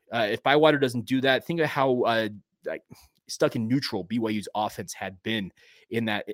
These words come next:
circumstance. And had he not done that, who knows how this game turns out. So, uh, overall, we'll,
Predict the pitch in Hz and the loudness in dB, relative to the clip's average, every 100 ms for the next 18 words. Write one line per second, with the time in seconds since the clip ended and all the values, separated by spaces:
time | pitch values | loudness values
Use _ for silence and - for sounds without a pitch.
0 | - - 117 - 101 - 104 110 - 101 | -10 -6 -4 -4 -8 -6 -6 -6 -8 -8
1 | 90 - _ _ - - - 117 - 135 | -10 -14 _ _ -14 -12 -6 -4 2 2
2 | 135 151 131 135 110 123 147 117 98 - | 2 0 0 0 0 -2 0 0 -2 -6
3 | - - - 160 143 131 139 110 87 - | -20 -20 -2 2 4 4 4 4 0 -14
4 | _ - 117 110 - 113 107 - 101 95 | _ -4 -2 -2 -4 -4 -6 -8 -10 -10
5 | - 90 76 - - 131 110 - - - | -8 -8 -8 -8 -2 0 0 -4 -20 -16
6 | - - - - 190 185 170 160 156 117 | -6 -6 -6 4 6 8 8 10 8 6
7 | 170 | 0